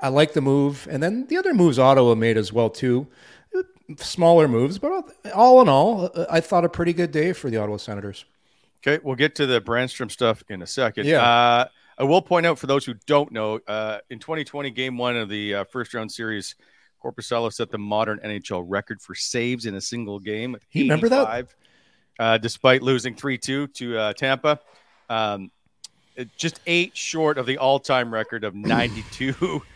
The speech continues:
Speaker 2: <laughs> set by
Speaker 1: <laughs>
Speaker 2: Normie Smith in the nineteen thirty-six playoffs.
Speaker 1: Normie!
Speaker 2: Yorkie, Yorkie, I think you had season tickets that year.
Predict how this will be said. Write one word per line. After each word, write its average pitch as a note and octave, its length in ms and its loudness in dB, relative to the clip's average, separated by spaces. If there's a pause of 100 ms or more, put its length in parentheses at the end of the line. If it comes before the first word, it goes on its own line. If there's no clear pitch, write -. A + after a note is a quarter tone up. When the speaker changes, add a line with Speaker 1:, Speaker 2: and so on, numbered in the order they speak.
Speaker 2:
<laughs> - 180 -20
set D3 260 -2
by - 120 4
Speaker 1:
<laughs> - 20 6
Speaker 2:
Normie D#3 500 0
Smith D#3+ 500 -2
in B2+ 100 -12
the C3+ 80 -10
nineteen C3+ 380 -4
thirty-six C3 440 -8
playoffs. C4+ 400 6
Speaker 1:
Normie! C4+ 240 10
Speaker 2:
Yorkie, D3+ 280 2 (300)
Yorkie, D3+ 300 -2
I C#3 80 0
think D#3+ 260 -6
you D3+ 120 -2
had C#3 200 0
season C3 300 -8
tickets C3+ 340 -8
that G#2+ 200 -12
year. F#2+ 220 -16